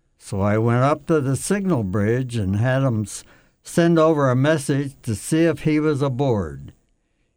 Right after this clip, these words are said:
It came back affirmative, so I went to my pilot and I said,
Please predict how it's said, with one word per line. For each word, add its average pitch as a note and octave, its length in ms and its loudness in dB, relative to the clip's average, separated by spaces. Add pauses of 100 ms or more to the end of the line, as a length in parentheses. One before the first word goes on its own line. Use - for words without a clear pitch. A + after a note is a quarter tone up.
(120)
It G2 200 -8
came B2 340 0
back B2 280 0
affirmative, A#2+ 960 -2 (640)
so A2+ 320 0
I - 20 2
went F3+ 300 0
to D#3 80 -2
my C#3+ 220 0
pilot E3+ 580 -2
and C3+ 140 -4
I A#2+ 160 -2
said, A2 500 -2